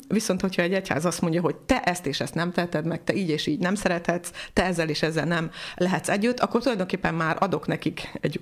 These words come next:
gondolatot, amivel küzdeniük kell. Ugyanakkor viszont a feloldásnak a lehetőségét is megadom, hiszen nálunk van a bűnbocsánatnak a szentsége, tehát valahogy így megpróbálom megkötni ezeket az embereket, és egyfajta kontroll gyakorolni. Tehát én azt gondolom, hogy az erre való fókuszálás, ez elsősorban ez egy hatalmi kérdés, és ez egy hatalmi játszma,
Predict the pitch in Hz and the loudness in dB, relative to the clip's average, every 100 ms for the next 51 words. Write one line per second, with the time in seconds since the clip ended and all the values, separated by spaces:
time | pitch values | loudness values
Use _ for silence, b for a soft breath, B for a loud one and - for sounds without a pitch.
0 | - 196 190 131 - 196 202 B B B | 0 0 2 -2 0 -2 -2 B B B
1 | 165 160 - 160 B - 220 185 165 135 | 0 0 0 -2 B 0 2 2 0 -2
2 | 127 208 220 269 - B B B B B | -2 0 0 -2 -8 B B B B B
3 | _ _ - 254 233 226 202 185 190 185 | _ _ 2 2 0 0 0 0 0 0
4 | 190 214 202 160 139 - 151 - 147 147 | 2 2 2 2 0 -2 -2 -2 0 0
5 | - 156 147 143 135 156 165 156 190 202 | -2 -2 0 0 -2 0 0 4 2 4
6 | 190 180 165 165 151 143 156 - 160 165 | 2 0 0 2 2 2 2 0 0 0
7 | 156 160 160 123 - - 160 202 208 226 | 0 0 0 0 0 -2 2 2 2 0
8 | 208 214 - - 175 214 185 160 160 165 | 0 -4 -4 -4 0 2 2 0 0 0
9 | 165 - 160 143 143 160 - 156 - 156 | 0 0 0 2 2 2 0 -2 0 -2
10 | - - 160 165 180 190 202 190 - - | -2 -2 0 0 2 0 0 0 -2 -2
11 | 165 - 160 151 - 151 - 147 143 180 | -2 0 0 0 0 0 0 0 0 0
12 | 196 196 202 - - - - 180 220 196 | 0 0 0 -4 -12 -4 0 2 2 4
13 | 185 175 160 160 160 151 - 196 175 151 | 2 2 0 0 0 2 2 2 2 0
14 | - 175 175 - 180 175 170 156 - 175 | 0 -2 -2 0 2 2 0 0 2 2
15 | 170 - 147 151 151 147 127 - - 82 | 2 -2 0 0 0 -2 -4 -4 -2 0
16 | 131 - 117 - - 156 - 156 156 - | 0 0 -2 0 0 0 -2 0 0 0
17 | 127 - 104 131 113 - - 202 | 0 2 0 0 0 -2 0 0